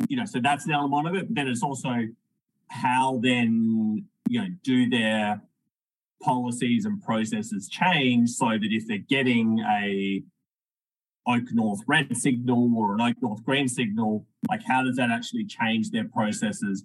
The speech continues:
to ultimately drive a more overall efficient approach, but also get better credit outcomes?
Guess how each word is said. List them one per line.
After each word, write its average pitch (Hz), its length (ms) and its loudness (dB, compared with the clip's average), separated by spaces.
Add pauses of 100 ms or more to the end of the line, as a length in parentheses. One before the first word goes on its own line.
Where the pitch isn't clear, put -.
to 98 360 0 (500)
ultimately 120 760 2 (1000)
drive 127 280 4
a 123 40 0
more 117 560 2
overall 120 500 2
efficient 117 320 -2
approach, - 640 -2
but 233 160 2
also 107 440 0 (360)
get - 260 -4
better 101 220 -2
credit 98 340 -4
outcomes? - 560 -6